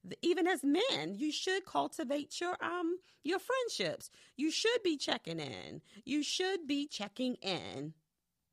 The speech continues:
You should be trying to go out and do something every now and again. Because if you got, both of y'all got the same personality, "I don't talk to this person or they don't talk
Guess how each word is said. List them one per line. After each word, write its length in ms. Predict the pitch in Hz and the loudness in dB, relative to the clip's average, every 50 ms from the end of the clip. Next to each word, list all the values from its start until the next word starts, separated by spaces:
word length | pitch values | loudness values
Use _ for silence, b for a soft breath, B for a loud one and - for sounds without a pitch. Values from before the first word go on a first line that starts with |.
| _ - | _ -8
You 140 | - 240 262 | -4 -2 -2
should 480 | 226 - 320 302 330 330 320 262 - 208 | 0 0 0 -2 -2 -4 -4 -6 -8 -10
be 160 | 233 233 214 | -10 -10 -10
trying 380 | 196 - - 254 247 240 240 233 | -10 -8 -2 0 0 0 0 -2
to 60 | 220 | -4
go 220 | 202 214 214 214 208 | -4 -2 -2 0 2
out 340 | 208 208 202 208 208 - - B B B B B B | 4 4 4 2 0 -4 -10 B B B B B B
and 160 | - 180 202 | -4 -2 -2
do 160 | 170 226 240 226 | 0 0 -2 -2
something 460 | - - 220 202 196 - 208 190 185 - | 0 0 0 0 0 -2 -4 -4 -2 0
every 260 | 190 190 185 196 196 | 0 0 2 0 0
now 200 | 196 190 185 185 | 0 0 0 0
and 100 | 180 180 | -2 -2
again. 380 | 180 185 196 190 185 180 180 170 - | -2 -2 -2 -2 -2 -2 -4 -6 -6
Because 320 | - 214 - 269 240 190 214 | -8 -6 -2 -2 -2 0 -2
if 120 | 208 180 | -2 0
you 100 | 247 381 - | 0 2 2
got, 360 | - 220 185 175 175 160 - _ b b b b b b b b b _ _ _ _ _ _ _ _ _ _ - | 4 4 4 4 2 0 -2 _ b b b b b b b b b _ _ _ _ _ _ _ _ _ _ -8
both 280 | 175 185 233 311 320 - | -2 2 2 2 2 0
of 60 | 294 | -2
y'all 200 | 240 240 233 233 | 0 2 2 2
got 180 | 233 233 226 - | 2 0 0 -2
the 80 | 214 | -4
same 320 | 202 - 269 240 240 233 202 | -4 -2 -2 0 0 -2 -2
personality, 1120 | 254 262 240 240 - 226 208 202 220 262 277 254 220 202 185 196 196 208 208 214 - - _ _ _ _ _ - | 0 0 0 0 -2 -2 -2 0 2 2 2 0 0 -2 -2 -2 -4 -4 -6 -10 -14 -16 _ _ _ _ _ -2
"I 140 | - 175 208 | 0 2 2
don't 200 | 233 226 226 220 | 2 0 -2 -4
talk 260 | - 254 233 233 - | -4 -4 -4 -4 -4
to 80 | - 208 | -8 -6
this 240 | 180 220 233 233 - | -4 -4 -4 -4 -6
person 540 | - 226 214 214 226 226 - 233 226 214 | -6 -6 -4 -4 -6 -8 -6 -8 -6 -6
or 140 | 180 165 160 | -4 -6 -4
they 200 | 156 170 190 214 | -2 0 0 0
don't 220 | 233 226 220 220 - | -2 -4 -6 -6 -4
talk 240 | - 240 226 226 | -4 -4 -4 -4